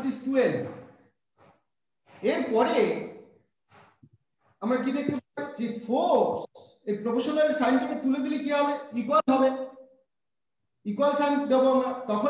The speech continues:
আমরা এখানে একটা কনস্ট্যান্ট নেব, সেটাকে আমরা গামা নিতে পারি।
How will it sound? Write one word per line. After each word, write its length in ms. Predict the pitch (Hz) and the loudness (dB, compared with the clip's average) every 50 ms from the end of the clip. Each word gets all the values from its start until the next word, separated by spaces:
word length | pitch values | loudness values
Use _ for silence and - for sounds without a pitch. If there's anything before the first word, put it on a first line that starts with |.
| 294 285 | 2 2
আমরা 120 | 285 285 285 | 2 2 2
এখানে 180 | 269 269 269 269 | 2 2 2 0
একটা 140 | 262 269 262 226 | 0 -2 -2 0
কনস্ট্যান্ট 340 | 214 214 220 - 302 302 302 294 | 0 0 0 -2 -2 -2 -2 0
নেব, 120 | 277 277 269 254 - - - - - - - _ _ _ _ - | 0 0 -2 -2 -4 -6 -12 -16 -20 -20 -20 _ _ _ _ -6
সেটাকে 320 | - 214 214 214 277 - 262 247 | -4 -2 0 0 0 0 0 0
আমরা 180 | 233 226 233 220 226 - - - - - - - 156 | 0 2 2 2 0 0 -2 -6 -8 -12 -12 -8 -4
গামা 220 | 180 190 208 226 240 240 | -2 0 0 0 0 0
নিতে 160 | 233 233 208 - 151 | 0 -2 -2 -4 -4
পারি। 160 | 147 131 123 | -6 -8 -10